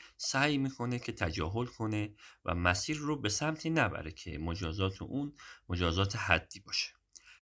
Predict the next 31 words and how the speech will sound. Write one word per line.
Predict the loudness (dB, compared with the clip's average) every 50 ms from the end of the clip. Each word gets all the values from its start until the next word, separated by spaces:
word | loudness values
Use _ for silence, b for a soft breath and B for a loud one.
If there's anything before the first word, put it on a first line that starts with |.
| _ _ _ -10
در | -6
واقع | -2 0 2 2 4 2
ما | 2 4 2 2
در | 4 4 6 6 4
جرایم | 4 0 0 4 4 6 6 6 4 4 4 4 2 2 0 -2 -8 _ _ _ _ -4
منافی | -2 0 2 2 0 0 -2 0 2 2
عفت | 2 4 2 0 0 2 6 6 6 6 6
سه | 0 -2 0 2 2 2
دسته | 4 4 2 2 2 -2 0 2 2 2 2 2 -2 B B B B B B B 2
مجازات | 2 4 6 6 4 4 4 4 2 0 0 -4
داریم. | -8 -10 -10 -10 -12 -16 -20 _ 0
در | 2 2
واقع | 4 4 2 0 0 -2 -2 B B B B B B B
این | B -4
سه | 0 0 2
دسته | 2 2 2 2 2 2
رو | 4
من | 4 4 4 4
از | 2 0 -2
خودم | 0 2 2 4 4 2 -2
می‌گم، | -4 -6 -8 -8 -8 -8
به | -8
صورت | -6 -4 -4 -4 -6
تحلیلی | -2 2 4 4 4 4 0 0 2 2
می‌گم، | 2 0 -2 -8 -8 -8 -4
نه | -2 0 0
به | 0 -2
صورت | -4 -8 -8 -8 -8 -8 -8
اینکه | -10 -10 -10 -10
مثلاً | -10 -8 -8 -8 -8
بگیم | -8 -10 -12 -12